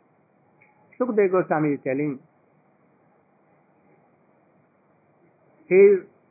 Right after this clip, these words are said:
answering in two ways, a general way,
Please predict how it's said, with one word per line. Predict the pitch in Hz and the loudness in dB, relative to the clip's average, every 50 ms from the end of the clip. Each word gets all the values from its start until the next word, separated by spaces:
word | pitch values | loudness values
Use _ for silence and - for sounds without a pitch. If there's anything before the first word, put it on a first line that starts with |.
| _ _ _ _ _ _ _ _ - | _ _ _ _ _ _ _ _ -6
answering | - 214 240 240 240 240 233 233 240 240 233 - | -2 -2 -2 0 2 2 2 2 0 -2 -4 -4
in | 202 196 208 202 | -2 -2 -2 -2
two | - 220 220 | -2 -2 0
ways, | 185 185 175 165 143 117 - _ _ _ _ _ _ _ _ _ _ _ _ _ _ _ _ _ _ _ _ - | 2 4 4 4 2 0 -4 _ _ _ _ _ _ _ _ _ _ _ _ _ _ _ _ _ _ _ _ -10
a | 214 196 165 143 | -8 -8 -4 0
general | 180 202 208 208 190 170 156 143 110 | 0 2 2 2 2 2 0 0 -2
way, | 113 101 90 | -6 -12 -12